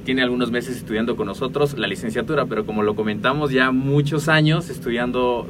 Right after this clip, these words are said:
pues, la educación continua, los cursos y los diplomados. ¿Cómo es tu experiencia, Jairo, cuando vienes de Atlacomulco aquí a la Ciudad de México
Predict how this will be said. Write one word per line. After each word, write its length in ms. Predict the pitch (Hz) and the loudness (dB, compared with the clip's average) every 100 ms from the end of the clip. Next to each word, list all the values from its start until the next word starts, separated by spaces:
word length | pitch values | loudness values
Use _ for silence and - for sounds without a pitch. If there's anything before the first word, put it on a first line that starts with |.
| - | -2
pues, 480 | 113 107 107 104 - | 2 4 4 0 -4
la 140 | 113 | 0
educación 400 | 110 107 - 123 | 0 0 -4 -4
continua, 460 | 117 107 117 139 143 | -2 -2 0 0 0
los 160 | 110 - | -2 -2
cursos 340 | 127 120 113 | -4 -4 -2
y 60 | 110 | 0
los 120 | 110 | 0
diplomados. 520 | 110 123 139 135 - - - - - - | 0 0 0 0 -4 -10 -14 -14 -10 4
¿Cómo 160 | 220 | 6
es 60 | 240 | 6
tu 80 | 240 | 4
experiencia, 480 | - 143 160 160 160 | 4 4 4 4 4
Jairo, 320 | 170 175 160 | 4 4 2
cuando 240 | 127 110 | 2 2
vienes 500 | 113 135 156 151 151 - 110 | 4 4 4 2 0 -6 -2
de 80 | 110 | 0
Atlacomulco 840 | 107 107 107 117 175 175 196 196 - 101 | 2 -2 0 0 0 4 2 2 -2 -6
aquí 340 | 110 - 170 | -6 2 4
a 60 | 190 | 6
la 100 | 160 | 4
Ciudad 220 | 139 151 | 6 6
de 80 | 147 | 6
México 580 | 180 185 160 185 202 | 2 0 0 2 2